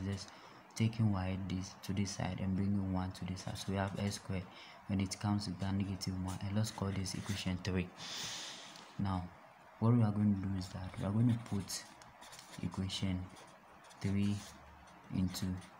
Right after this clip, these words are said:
equation one. Now, equation one, we had equation one as x plus y equal to one.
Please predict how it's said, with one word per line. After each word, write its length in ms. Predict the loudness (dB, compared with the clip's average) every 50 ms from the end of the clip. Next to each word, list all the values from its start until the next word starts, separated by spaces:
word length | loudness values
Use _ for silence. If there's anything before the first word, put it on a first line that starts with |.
| -20 -18 -18 -18 -18 -18 -18 -20 -20 -18 -18 -16 -16 -16 -14 -8 -6
equation 640 | -6 -6 -2 -2 0 0 0 0 0 2 2 2 0 -2 -6 -10 -16 -18 -18 -16 -16 -18 -18 -20 -20 -20 -20 -20 -20 -20 -20 -20 -10 -4
one. 240 | 0 0 0 0 -2 -4 -8 -12 -16 -16 -18 -20 -20 -20 -20 -20 -20 -20 -20 -20 -20 -20 -18 -18 -18 -18 -18 -18 -18 -18 -20 -20 -20 -20 -20 -20 -20 -20 -20 -20 -20 -20 -14 -4 0
Now, 240 | 2 2 2 0 -2 -4 -4 -4
equation 500 | -4 0 0 0 2 4 4 4 4 6
one, 300 | 6 6 6 6 6 6
we 120 | 6 6 4
had 180 | 4 4 2
equation 440 | 0 -2 -2 -2 -2 0 0 0 2
one 220 | 2 2 0 0 0
as 280 | -2 -4 -4 -6 -10 -14 -16 -18 -20 -20 -20 -20 -20 -20 -14 -8 -4
x 260 | -4 -4 -4 -4 -8 -6
plus 300 | -6 -6 -6 -6 -4 -2
y 240 | 0 0 0 0 0 -2 -4 -6
equal 300 | -6 -6 -4 -4 -4 -4
to 100 | -4 -6 -6 -4
one. 220 | -2 -2 0 -2